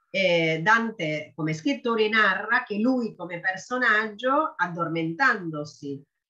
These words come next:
eh, in uno degli scalini, no, del,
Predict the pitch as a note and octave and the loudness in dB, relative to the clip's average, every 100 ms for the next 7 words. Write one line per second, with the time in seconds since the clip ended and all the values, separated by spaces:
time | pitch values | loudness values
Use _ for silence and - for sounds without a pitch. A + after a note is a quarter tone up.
0 | _ D#3+ D#3 D3 - G3+ G#3 B3 A#3 F3+ | _ -2 0 0 -2 -2 0 2 2 0
1 | F3+ F3+ D#3 - E3+ B3 A3+ E3+ D#3 C#3+ | -6 -8 -8 -4 -2 -2 -4 -4 -4 -6
2 | - _ E3 F#3+ A#3+ F3+ E3 D3+ | -14 _ 2 2 2 -2 -4 -4